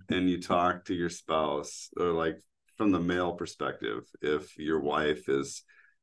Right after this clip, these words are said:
complaining and, uh,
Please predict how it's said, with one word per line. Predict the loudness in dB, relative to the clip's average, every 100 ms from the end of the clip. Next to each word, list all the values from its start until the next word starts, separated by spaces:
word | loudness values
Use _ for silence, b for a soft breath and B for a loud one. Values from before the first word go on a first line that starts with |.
| _ _ _ _ _ _ _
complaining | 2 2 6 8 10 10 10 10 8 0 -2
and, | 2 4 4 4 6
uh, | 6 4 2 2 0 -2